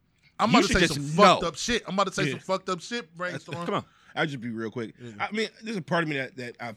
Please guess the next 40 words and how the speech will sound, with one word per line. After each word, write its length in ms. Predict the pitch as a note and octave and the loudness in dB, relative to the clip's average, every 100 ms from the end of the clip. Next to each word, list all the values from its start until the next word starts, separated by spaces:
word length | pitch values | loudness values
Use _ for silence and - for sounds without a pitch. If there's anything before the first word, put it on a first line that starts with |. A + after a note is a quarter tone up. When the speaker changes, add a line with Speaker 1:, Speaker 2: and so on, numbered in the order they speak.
| A#2 | -12
Speaker 3:
I 60 | |
feel 160 | - B2+ | -10 -8
like 140 | A#2 G#2+ _ _ _ - | -8 -10 _ _ _ -16
because 260 | A2+ C#3+ | -8 -8
of, 80 | A2+ - _ _ _ _ _ _ _ _ | -8 -18 _ _ _ _ _ _ _ _
because 240 | C3+ D3 A2+ | -16 -14 -14
of 80 | A2+ | -14
a, 180 | G#2+ | -12
uh, 460 | A2 G#2+ G#2 G2+ F#2+ - _ _ _ | -12 -12 -12 -14 -18 -20 _ _ _
unity 480 | B2 D#3+ F#3 F#3+ F#3 - _ _ | -8 -4 -2 -2 -4 -12 _ _
thing, 360 | F3 F#3+ G3 D3 | 2 4 2 -4
Speaker 2:
Mm-hmm. 140 | C#3 | -8
Speaker 3:
showing 320 | A#2+ D#3+ D#3 A#2+ | -4 -2 -2 -2
unity 280 | D#3 E3 | -2 -4
type 240 | D#3+ E3 D#3+ | -2 -2 -2
thing, 180 | E3+ D3 | -4 -4
I 60 | |
think 300 | A#2+ D3 A#2 _ _ _ _ | -6 -8 -8 _ _ _ _
you 120 | B2+ | -14
may 140 | A#2+ G#2 | -12 -12
have 380 | - C3+ C#3 - | -6 -4 -4 -4
to 240 | - D#3 | -2 -2
in 140 | C3+ C#3 | -2 -8
some, 200 | - C#3+ | -6 -8
I 40 | C3+ | -8
think 140 | C3+ | -10
we 80 | A#2+ | -10
have 260 | - F3 - | -6 -6 -6
to 140 | D3 | -10
in 60 | C#3+ | -8
some 240 | D#3 D#3+ | -8 -4
ways. 420 | E3+ F#3+ G3 F#3+ _ | -2 0 -2 -6 _
Speaker 2:
Mm-hmm. 160 | A#2+ B2 B2+ A2+ G#2 | -20 -20 -20 -20 0
Speaker 3:
But 240 | G3+ G3+ - | 2 2 0
at 120 | D#3 | -8
the 80 | C#3 | -8
same 340 | - D3 C3 | -6 -4 -4
time, 340 | - F#3+ E3+ | -2 0 0
look, 160 | A#2+ G2 - | -2 -10 -4
I'm, 180 | A#3 | -4